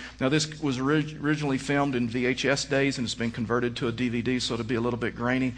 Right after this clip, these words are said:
But you'll be able to understand her testimony. I just want you to see her testimony. So you guys go ahead and play that.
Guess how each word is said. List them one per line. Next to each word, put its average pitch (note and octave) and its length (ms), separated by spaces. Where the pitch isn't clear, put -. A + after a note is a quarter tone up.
But C3 140
you'll E3+ 120
be D3 200
able C#3 160
to B2 160
understand B2 560
her A#2+ 100
testimony. B2 540
I F#3 160
just C#3+ 160
want A#2 180
you A2 60
to - 40
see B2 140
her A2 160
testimony. A#2 640
So - 120
you C3 160
guys C3 220
go C3+ 140
ahead A#2+ 200
and A2+ 100
play G#2+ 240
that. G2 240